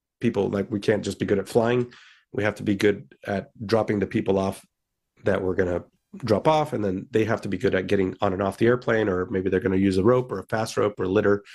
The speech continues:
So all of those things are practiced, uh, constantly, uh, day and night,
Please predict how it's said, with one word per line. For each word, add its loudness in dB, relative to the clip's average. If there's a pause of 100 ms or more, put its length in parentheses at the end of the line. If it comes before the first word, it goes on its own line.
(340)
So 0
all 4
of 0
those 0
things 0
are 0
practiced, -6 (500)
uh, -4 (420)
constantly, -4 (640)
uh, -2
day 2
and -2
night, 0